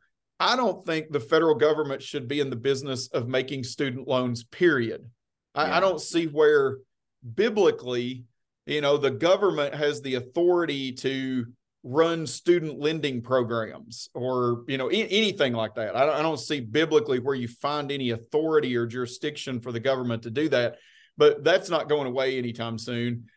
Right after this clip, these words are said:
Speaker 1: Um, so in, in light of that,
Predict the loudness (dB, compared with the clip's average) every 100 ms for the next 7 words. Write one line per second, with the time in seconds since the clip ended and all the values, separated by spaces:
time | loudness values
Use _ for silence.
0 | _ 2 4 4 0 -4 -12 _ -6 2
1 | 2 4 2 0 -6 -4 -2 -2 -2 -2
2 | 0 2 6 6 6 4 0 2 0